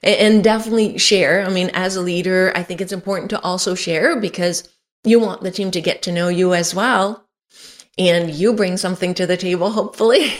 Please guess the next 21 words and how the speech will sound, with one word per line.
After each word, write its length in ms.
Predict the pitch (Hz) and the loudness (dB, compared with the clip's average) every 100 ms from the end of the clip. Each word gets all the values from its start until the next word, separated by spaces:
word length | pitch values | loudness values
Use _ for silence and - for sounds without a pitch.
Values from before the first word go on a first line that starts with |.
| - | -6
<laughs> 360 | 330 - 320 _ - - - | -6 -6 -14 _ -20 -20 0
So, 340 | 240 220 214 - _ | 2 2 0 -10 _
uh, 320 | 190 185 185 - | 2 4 2 2
it's, 140 | 202 | 2
so 80 | 214 | 2
it's 120 | 190 | 0
very 260 | 202 214 214 | 2 2 2
important 540 | 190 196 196 190 - | -2 -2 -4 -4 -2
that 160 | 180 - | -2 0
you 180 | 180 175 | 0 0
also 300 | 170 - 175 | 0 -2 -2
share. 400 | - - 202 - - - _ | 2 2 2 -2 -18 -20 _
But 260 | 175 208 | 2 4
at 220 | 208 208 202 | 4 0 0
the 100 | 214 | 0
same 360 | 214 220 214 | 2 2 2
time, 520 | 208 233 330 277 196 _ _ _ - | 2 -2 -2 -2 -4 _ _ _ -4
uh, 240 | 185 185 | 0 0
try 380 | - - 240 285 | -2 -6 -2 0
to 100 | 269 | 2
not 520 | 220 214 208 208 208 | 4 4 2 -2 -6